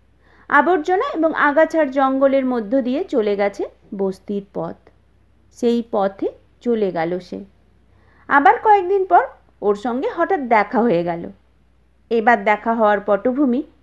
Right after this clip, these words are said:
একেবারে কল্পনার বাইরে। গিয়েছিলাম পোস্ট অফিসে। পোস্ট অফিসে একটা লম্বা কিউয়ের মধ্যে দেখি মাটিওয়ালা দাঁড়িয়ে আছে।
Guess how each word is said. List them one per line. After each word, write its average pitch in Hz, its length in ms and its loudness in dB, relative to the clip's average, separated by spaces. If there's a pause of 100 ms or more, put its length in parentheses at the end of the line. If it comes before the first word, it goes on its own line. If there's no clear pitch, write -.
(100)
একেবারে 214 480 -2 (300)
কল্পনার 208 560 2
বাইরে। 180 460 -2 (1000)
গিয়েছিলাম 311 540 -2 (260)
পোস্ট 220 300 -4
অফিসে। 170 420 -8 (640)
পোস্ট 339 260 -2
অফিসে 415 280 0
একটা 392 240 0
লম্বা 285 440 2
কিউয়ের 294 440 0
মধ্যে 339 340 0
দেখি 320 340 -2 (240)
মাটিওয়ালা 302 640 2
দাঁড়িয়ে 175 400 0
আছে। 175 360 -10